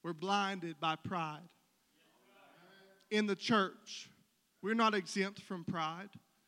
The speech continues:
No man from the front to the back, no woman from the front to the back is exempt from pride.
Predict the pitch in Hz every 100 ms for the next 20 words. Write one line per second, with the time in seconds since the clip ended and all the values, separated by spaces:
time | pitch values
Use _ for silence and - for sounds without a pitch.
0 | _ _ _ _ _ _ 175 208 214 214
1 | 214 220 214 196 180 - 220 208 - 202
2 | 196 196 185 185 208 202 220 220 - 190
3 | 175 214 208 - 202 190 196 190 - -
4 | 180 190 170 202 196 165 - 185 151 185
5 | 170